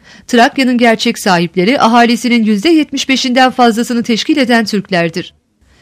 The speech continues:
Şüphe edilirse Wilson prensiplerine göre plebisit yapılmasını istiyoruz. Üç.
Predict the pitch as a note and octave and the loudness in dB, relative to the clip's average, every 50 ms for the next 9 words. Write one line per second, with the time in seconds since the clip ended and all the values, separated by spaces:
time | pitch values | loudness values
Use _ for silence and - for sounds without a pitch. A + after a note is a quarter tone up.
0 | _ _ _ _ - - - A#3+ - D#4+ F#4 F#4 C#4+ C#4+ C4+ A#3 G#3+ G3 - - | _ _ _ _ -10 -6 -6 -4 -2 0 0 0 0 0 0 0 0 0 0 0
1 | G#3+ A#3 A3+ A#3 B3 A#3+ - D4 C#4+ D#4+ D#4 D4+ C#4 B3+ B3 A#3 A#3 A3 G3 G#3+ | 0 2 2 2 0 0 0 -2 -2 -2 -2 -2 0 0 0 0 -2 -4 -2 -2
2 | G#3 G3+ F#3+ G3 F3 F#3 F3+ F#3+ G#3+ B3+ - C4 A#3+ A#3+ G3+ A#3+ A#3+ - B3+ A#3+ | -2 0 0 -2 -2 -2 0 0 0 -2 -2 -2 -2 -2 -2 -2 -6 -6 -6 -2
3 | - A3+ A#3 A#3+ A#3 A3 A3 G#3 - G#3 F#3+ E3 - - - F#3+ F3 E3 D#3 B2 | -2 -2 0 0 -2 -2 -2 -4 -2 -4 -4 -4 -6 -6 -6 -4 -4 -4 -4 -6
4 | - - - - - _ _ _ _ - F3 E3+ - - - - | -10 -12 -12 -14 -18 _ _ _ _ -12 -12 -10 -8 -10 -12 -12